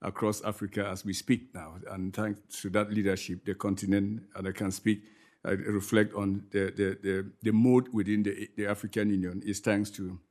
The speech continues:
uh, the, um, the support from the United States. Now, uh, we have to continue to work with W H O, the World Health Organization,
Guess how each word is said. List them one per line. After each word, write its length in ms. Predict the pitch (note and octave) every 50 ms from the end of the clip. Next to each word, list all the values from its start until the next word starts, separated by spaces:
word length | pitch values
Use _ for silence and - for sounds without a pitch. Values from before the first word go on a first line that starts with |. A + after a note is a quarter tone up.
| _ -
uh, 60 | G2 F#2
the, 200 | F#2+ F#2+ F#2 F#2
um, 280 | F#2+ F#2+ G2 G#2 G#2+ - - - - _ _
the 100 | G#2 G2
support 420 | G2 - G#2 F#2+ - A2 G2+ - -
from 140 | G#2 F#2+
the 60 | F2+ F#2
United 420 | F#2+ F#2+ F#2+ F#2+ F#2 - G#2 F#2+
States. 380 | - - - F2 F2 - - _ _ - _ _ _ _ _ _ _ _ _
Now, 300 | - A#2 A2+ G#2 F#2 - - - _ _ - _ _
uh, 200 | - A#2 A2+ A2 A2+ - - _ _ _ _ _ _ _ _ _ _ _ _ _ _ _ _ _
we 140 | - B2 B2
have 160 | C#3+ E3+ E3+
to 120 | - - D#3+
continue 400 | - C#3 A#2+ A2 - C3 C3+ C3+
to 140 | C3+ C3 A#2
work 240 | A#2 B2 A2+ -
with 140 | A2 G#2+ G2
W 340 | F#2+ A2 G2+ G2 A2 A2 G#2+
H 200 | G2+ F#2+ - F#2+
O, 200 | F2 F2+ G#2+ A#2 - _ -
the 100 | G#2 F#2+
World 220 | G2 G#2+ G#2+ G2+
Health 160 | G#2+ G#2 G2+
Organization, 800 | G2 G2 G2 F#2+ F#2 F#2 F#2 - G#2 G2 G2 - - F#2 F#2 F#2+